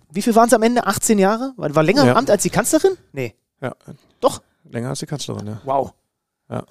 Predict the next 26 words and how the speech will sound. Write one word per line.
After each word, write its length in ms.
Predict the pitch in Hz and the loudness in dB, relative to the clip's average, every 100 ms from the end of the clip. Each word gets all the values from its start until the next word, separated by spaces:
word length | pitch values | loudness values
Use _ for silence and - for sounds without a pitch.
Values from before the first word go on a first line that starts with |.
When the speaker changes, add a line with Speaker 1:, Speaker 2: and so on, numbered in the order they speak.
| - _ _ | -20 _ _
Speaker 1:
Es 60 | - | -2
gibt 160 | 208 | 0
Menschen 280 | 180 214 214 | 2 0 4
da 80 | 202 | 4
draußen, 320 | - 208 208 | 6 2 2
die 80 | 175 | -4
können 200 | - 254 | -4 -2
sich 160 | 202 - | -2 0
eine 120 | 180 | 2
Nationalmannschaft 760 | 180 - 185 226 262 226 220 - | 2 2 2 4 4 2 0 2
on-, 160 | 214 | 2
ohne 300 | - 233 254 | 4 4 6
Oliver 260 | 233 226 196 | 4 6 4
Bierhoff 400 | 160 240 196 - | 6 4 4 2
gar 180 | 180 180 | 2 2
nicht 160 | 165 | -2
vorstellen. 680 | - 349 359 - 139 131 101 | 2 2 4 2 2 0 -10
Speaker 2:
Ja, 180 | 117 156 | -4 0
der, 160 | 147 113 | 0 -2
also 160 | 117 | -2
er 40 | 110 | -2
hat, 180 | 110 - | -4 -10
er 100 | 113 | -8
hat 80 | 104 _ - | -8 _ -12
was 120 | - | -6
durchregiert. 560 | 175 - 123 104 - | -6 -4 -6 -8 -10